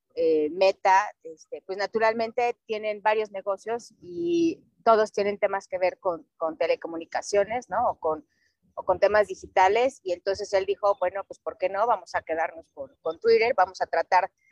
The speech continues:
de hacerlo libre", cosa que naturalmente, pues, no ha pasado. Ya vimos que se volvió loco con dos segundos de poder en Twitter y que ya él está cancelando, este, cuentas y demás. Pero, a ver, la transacción no estuvo mal.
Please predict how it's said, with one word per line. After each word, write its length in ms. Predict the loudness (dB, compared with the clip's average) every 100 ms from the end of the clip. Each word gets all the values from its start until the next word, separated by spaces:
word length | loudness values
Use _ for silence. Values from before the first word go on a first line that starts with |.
| _
de 100 | 2
hacerlo 460 | 2 2 0 2 2
libre", 460 | 2 2 2 0 -2
cosa 240 | -8 -8
que 180 | -12 -14 -16 -12
naturalmente, 580 | -10 -6 -4 -4 -6 0
pues, 180 | 0 2
no 80 | 2
ha 80 |
pasado. 500 | 4 2 4 2 2 0
Ya 100 | -4
vimos 260 | -8 -12 -14
que 60 |
se 100 | -8
volvió 300 | -6 -2 0
loco 340 | 0 0 -4 -8
con 220 | -10 -12 _ _ _ 0
dos 140 | 0
segundos 460 | 0 -2 0 0 0
de 100 | -4
poder 340 | -4 2 4
en 120 | 2
Twitter 340 | -2 -2 -2 -4
y 60 | -8
que 140 | -6
ya 220 | 0 0
él 100 | 0
está 380 | -6 2 4 4 _ _ -4
cancelando, 840 | -4 -2 -2 0 0 0 0 -2 _ _ _
este, 680 | -18 -18 _ -10 -8 -8 -2
cuentas 480 | 4 4 6 2 4
y 80 | 4
demás. 460 | 6 6 4 2 _ _ _ -2
Pero, 160 | 4
a 60 | 6
ver, 240 | 4 0
la 160 | -2 -6
transacción 760 | -2 -4 -4 -10 -8 -4 -2 -2 -6
no 160 | -6 -4
estuvo 360 | -4 -6 -4
mal. 320 | -2 0 -2